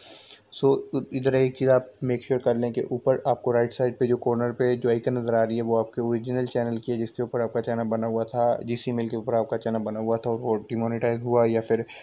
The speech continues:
व-, suspend हुआ। So, ये चीज़ select करने के बाद आपने जो है वो नीचे आ जाना है। नीचे आपको जो है वो इधर email address we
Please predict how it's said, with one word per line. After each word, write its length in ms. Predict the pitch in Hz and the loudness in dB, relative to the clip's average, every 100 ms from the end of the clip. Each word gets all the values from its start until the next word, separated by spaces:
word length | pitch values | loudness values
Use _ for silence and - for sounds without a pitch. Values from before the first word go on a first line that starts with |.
| - - | -18 0
व-, 500 | 120 107 107 107 101 - | 2 4 2 2 0 -4
suspend 540 | - - 117 - 123 123 | -12 -4 -4 0 -2 0
हुआ। 220 | 127 123 - - - - - | 2 2 0 -20 -20 -20 -2
So, 80 | 131 | 2
ये 180 | 123 131 | 2 2
चीज़ 200 | 131 127 | 0 0
select 300 | 123 117 - | 0 0 -2
करने 200 | 120 117 | -2 2
के 60 | |
बाद 160 | 120 123 | 2 4
आपने 240 | 120 123 | 2 0
जो 120 | 120 | -2
है 120 | 127 123 | 0 0
वो 100 | 120 | 0
नीचे 280 | 120 120 | -2 0
आ 60 | 120 | 0
जाना 220 | 117 120 | 2 -2
है। 80 | 127 | -2
नीचे 380 | 127 120 135 - 135 | -4 -2 -2 -2 -2
आपको 300 | 123 - 127 | -2 -2 -2
जो 120 | 120 | -2
है 120 | 120 | 0
वो 220 | 123 123 127 | 0 -2 -2
इधर 240 | 131 139 - _ - 139 | 0 0 -4 _ -6 -2
email 340 | 135 143 143 - | 2 4 2 2
address 340 | 131 127 131 - 139 165 - 156 | 0 4 2 2 -10 -14 -10 -2
we 220 | 127 | 0